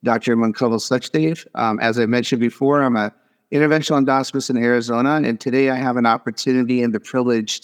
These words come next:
to interview a really good friend of mine, Doctor Rahul Ponnala,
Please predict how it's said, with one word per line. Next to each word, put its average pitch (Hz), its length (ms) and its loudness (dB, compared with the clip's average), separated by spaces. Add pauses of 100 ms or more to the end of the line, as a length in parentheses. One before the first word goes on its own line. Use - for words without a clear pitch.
to 110 340 0
interview 120 380 2
a 110 60 2
really 135 180 4
good 127 180 0
friend 127 240 2
of 123 60 2
mine, 120 280 2
Doctor 110 300 2
Rahul 113 400 2
Ponnala, 113 520 -2